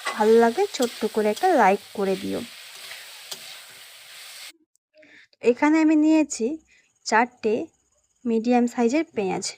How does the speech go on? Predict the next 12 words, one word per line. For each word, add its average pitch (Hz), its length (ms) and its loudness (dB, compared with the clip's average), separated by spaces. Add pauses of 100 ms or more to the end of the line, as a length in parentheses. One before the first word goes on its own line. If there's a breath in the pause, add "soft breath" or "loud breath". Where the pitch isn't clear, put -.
(320)
ঝুড়ি 226 280 0
ঝুড়ি 226 200 2
করে 320 180 -4
কেটে 233 240 0
নিয়েছি, 190 280 -2
আর 208 60 -4 (120)
তিনটে 285 340 0 (120)
টমেটো 214 380 2 (120)
নিয়েছি, 180 360 -4 (520 loud breath)
আর 208 80 0 (120)
নিয়েছি 302 320 0 (160)
তিনটে 220 300 -4